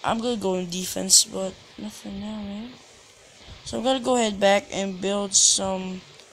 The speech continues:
There's build some wall. Okay, just keep on fighting.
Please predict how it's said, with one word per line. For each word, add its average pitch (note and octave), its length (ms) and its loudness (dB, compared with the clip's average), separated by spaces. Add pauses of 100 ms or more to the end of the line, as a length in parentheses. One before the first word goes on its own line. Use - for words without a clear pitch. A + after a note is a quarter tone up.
(480)
There's G3 540 2
build G3 260 -8
some - 380 -10
wall. - 360 -8 (460)
Okay, F3 160 -2
just F#3 280 -6 (260)
keep B3+ 220 -8
on D4+ 140 -6
fighting. D4 440 0